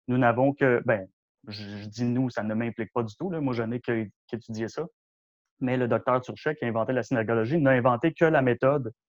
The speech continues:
pour, euh, comprendre le, le langage, euh, non-verbal. Mais, euh, d'emblée, tous les gens ont une base. Puis oui, effectivement, il y a des gens qui sont plus performants que d'autres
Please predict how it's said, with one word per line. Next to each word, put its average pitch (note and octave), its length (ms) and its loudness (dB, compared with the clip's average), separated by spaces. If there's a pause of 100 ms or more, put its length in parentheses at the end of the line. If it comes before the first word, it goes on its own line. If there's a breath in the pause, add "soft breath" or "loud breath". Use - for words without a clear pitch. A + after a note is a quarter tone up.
(320)
pour, C3+ 320 6
euh, A2+ 380 6
comprendre B2 500 4
le, A2 160 0
le A2 240 0
langage, A2+ 360 0
euh, A2+ 140 -2
non-verbal. A2 580 -2 (420)
Mais, A2+ 280 2 (640)
euh, G#2 120 0
d'emblée, C3 540 6
tous E3 140 0
les B2+ 180 6
gens C#3 300 2
ont B2 120 4
une A2 120 0
base. C3 360 4 (100)
Puis C3 200 4
oui, D3 400 2
effectivement, B2 460 0
il C#3+ 60 2
y - 20 2
a A#2+ 40 0
des A2+ 120 0
gens C3 160 0
qui - 80 -18
sont A#2 280 -2 (720)
plus D#3+ 160 2
performants B2+ 580 4
que G#2+ 60 -6
d'autres A#2 300 0